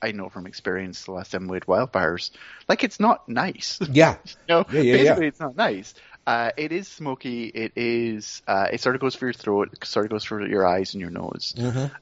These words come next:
Speaker 1: Um, but also, like, you just feel weirdly lethargic afterwards.
Speaker 2: Mm-hmm, mm-hmm.
Speaker 1: And so I was like, "Okay, I, I don't want to do that." But today I was outside, and it's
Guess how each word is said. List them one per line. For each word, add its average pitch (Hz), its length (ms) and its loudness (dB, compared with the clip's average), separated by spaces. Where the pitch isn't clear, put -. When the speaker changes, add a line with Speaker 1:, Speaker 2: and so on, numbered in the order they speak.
Speaker 1:
Um, 104 460 2
but 160 100 4
also, 240 220 2
like, 160 180 2
you 143 200 -14
just 160 280 0
feel 185 100 6
weirdly 123 380 0
lethargic 107 560 0
afterwards. 285 580 -4
Speaker 2:
Mm-hmm, 135 540 -2
mm-hmm. 107 200 0
Speaker 1:
And 226 120 2
so 240 80 2
I 254 40 6
was 269 120 0
like, 277 220 0
"Okay, 294 100 0
I, 170 40 4
I - 20 4
don't 180 120 0
want 180 140 -2
to 202 80 2
do - 20 4
that." 113 140 2
But 123 120 -4
today 147 220 2
I - 20 4
was 139 120 0
outside, 117 380 2
and 127 200 0
it's 127 280 -6